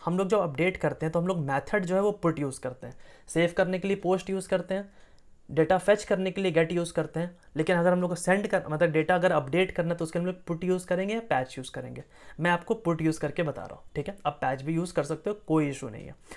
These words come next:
अब मैं बात करता हूँ कि किसी भी रिकॉर्ड्स को, जो भी हमारा डॉक्यूमेंट बना हुआ है,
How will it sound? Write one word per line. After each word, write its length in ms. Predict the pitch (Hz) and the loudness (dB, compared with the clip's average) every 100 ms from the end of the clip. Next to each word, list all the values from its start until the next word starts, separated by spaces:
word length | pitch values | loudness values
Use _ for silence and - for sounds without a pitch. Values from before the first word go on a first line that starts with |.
| - - - | -18 -18 -2
अब 100 | 214 | 2
मैं 160 | 247 254 | 4 8
बात 200 | 165 151 | 8 6
करता 280 | 143 135 160 | -2 -2 -4
हूँ 140 | 202 | 0
कि 100 | - | 0
किसी 340 | 214 196 185 240 | 0 -2 -2 0
भी 160 | 254 | 2
रिकॉर्ड्स 520 | 247 151 151 143 147 - | 2 0 4 4 4 -2
को, 180 | - - - | -12 -18 -14
जो 180 | 135 156 | -2 0
भी 80 | 165 | 2
हमारा 260 | 175 165 170 | 2 4 4
डॉक्यूमेंट 440 | 143 139 151 160 | 2 2 -2 0
बना 200 | 139 147 | 0 0
हुआ 220 | 160 139 | 2 0
है, 100 | 139 | -2